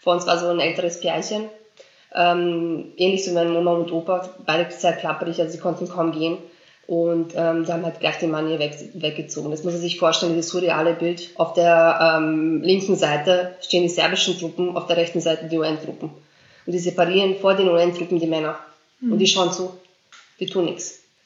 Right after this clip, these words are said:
Speaker 1: Das ist einfach nur die verzweifelten Männer auf der Seite sitzen mit ihren kleinen Hab und Gut, was sie haben. Die Hände, die Ko-, die Köpfe in den Händen, Verzweiflung pur. Und die machen nichts.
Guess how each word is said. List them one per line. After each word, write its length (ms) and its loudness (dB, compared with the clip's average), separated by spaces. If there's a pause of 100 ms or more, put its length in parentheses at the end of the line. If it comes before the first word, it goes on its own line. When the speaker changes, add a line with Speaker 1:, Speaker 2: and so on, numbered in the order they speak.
(120)
Speaker 1:
Das 120 -2
ist 160 -2
einfach 320 0
nur 120 -2
die 80 -8
verzweifelten 680 0
Männer 260 4
auf 60 -4
der 100 0
Seite 320 0
sitzen 380 -4
mit 160 -2
ihren 180 2
kleinen 320 -2
Hab 160 -4
und 140 -2
Gut, 180 -8
was 140 -10
sie 160 -12
haben. 180 -4
Die 120 -4
Hände, 540 0
die 100 -8
Ko-, 180 -6 (120)
die 60 -10
Köpfe 300 -2
in 80 2
den 100 2
Händen, 440 -2
Verzweiflung 600 -4
pur. 380 -8 (1040)
Und 240 -4
die 60 -4
machen 320 -4
nichts. 340 -16